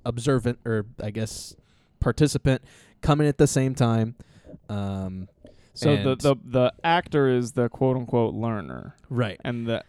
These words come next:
Speaker 2: the ex-, the the person who we're
Speaker 1: Is being,
Speaker 2: conducting the study on
Speaker 1: is
Speaker 2: is
Speaker 1: the
Speaker 2: actually
Speaker 1: teacher.
Speaker 2: the teacher.
Speaker 1: Yeah.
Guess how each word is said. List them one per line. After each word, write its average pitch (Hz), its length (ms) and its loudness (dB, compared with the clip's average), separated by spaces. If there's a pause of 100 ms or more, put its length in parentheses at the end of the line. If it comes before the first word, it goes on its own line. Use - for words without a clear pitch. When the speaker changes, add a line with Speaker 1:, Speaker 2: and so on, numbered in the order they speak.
Speaker 2:
the 123 260 0
ex-, - 220 -10
the 113 320 -4 (320)
the 120 120 0
person 139 540 0
who 123 200 2
we're 113 420 0
Speaker 1:
Is 113 140 -4
being, 123 200 2
Speaker 2:
conducting 135 400 2
the 120 60 -6
study 120 380 0
on 110 400 -6
Speaker 1:
is 113 120 -2
Speaker 2:
is - 60 -8
Speaker 1:
the - 80 -4
Speaker 2:
actually 120 340 -4
Speaker 1:
teacher. 107 280 -6
Speaker 2:
the - 60 -6
teacher. - 600 -8
Speaker 1:
Yeah. 120 160 0